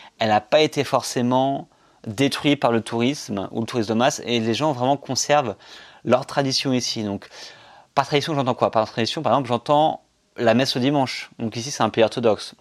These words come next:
à quatre-vingt-cinq pour cent, je crois. Et du coup, euh, beaucoup, beaucoup de gens vont à la messe le dimanche et, et tu peux retrouver cette tradition. Enfin, voilà, les jeunes comme les vieux, il y a beaucoup de gens qui, qui, qui croient vraiment encore en,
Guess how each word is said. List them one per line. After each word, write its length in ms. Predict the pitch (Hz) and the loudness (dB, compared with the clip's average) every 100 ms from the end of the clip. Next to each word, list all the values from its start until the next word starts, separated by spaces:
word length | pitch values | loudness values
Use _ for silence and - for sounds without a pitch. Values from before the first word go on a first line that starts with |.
| _ | _
à 160 | - 98 | -6 -4
quatre-vingt-cinq 840 | 120 - - 104 104 101 - 113 | -6 -8 -6 -6 -4 -6 -6 -10
pour 160 | - 110 | -10 -12
cent, 160 | - | -10
je 60 | 101 | -10
crois. 160 | 95 117 _ _ _ _ _ _ _ - | -12 -14 _ _ _ _ _ _ _ -4
Et 60 | 131 | 0
du 120 | 117 | 0
coup, 280 | - 170 208 - - - - | 2 0 0 -4 -20 -4 2
euh, 440 | 113 110 110 110 | 4 4 4 2
beaucoup, 480 | 98 107 160 180 165 | 0 2 2 2 -2
beaucoup 340 | 139 123 - | 0 -2 -2
de 60 | 110 | 0
gens 240 | 117 160 | 2 2
vont 180 | 123 120 | 2 4
à 40 | 117 | 4
la 100 | 117 | 4
messe 220 | 123 - | 2 -2
le 60 | |
dimanche 440 | 107 117 170 - - - - - - | 0 2 2 -2 -8 -16 -20 -20 -8
et, 680 | 107 107 107 107 104 104 107 | -2 0 2 2 0 -2 -6
et 60 | |
tu 160 | - 110 | -8 -10
peux 160 | - 143 | 0 2
retrouver 360 | 127 - 143 | 2 2 -4
cette 140 | 135 110 | -4 -4
tradition. 500 | - 107 104 156 170 | -2 0 0 -2 -8
Enfin, 180 | - 104 | -2 0
voilà, 320 | 98 117 123 | 4 4 4
les 160 | 101 | 0
jeunes 240 | 101 127 123 | 0 -2 0
comme 180 | 117 104 | -4 -2
les 80 | |
vieux, 280 | 98 127 151 | -4 -2 0
il 60 | 117 | 0
y 40 | |
a 40 | 98 | 0
beaucoup 280 | 120 - | -4 -6
de 60 | 117 | -6
gens 140 | 135 | -6
qui, 400 | 147 - 104 98 - - - - - - - _ | -6 -6 -4 -6 -10 -16 -18 -18 -16 -16 -18 _
qui, 220 | - - | -14 -12
qui 160 | - 110 | -8 -10
croient 240 | - 139 | -2 0
vraiment 340 | 120 113 123 127 | 2 2 2 2
encore 240 | - | 2
en, 80 | 113 | 2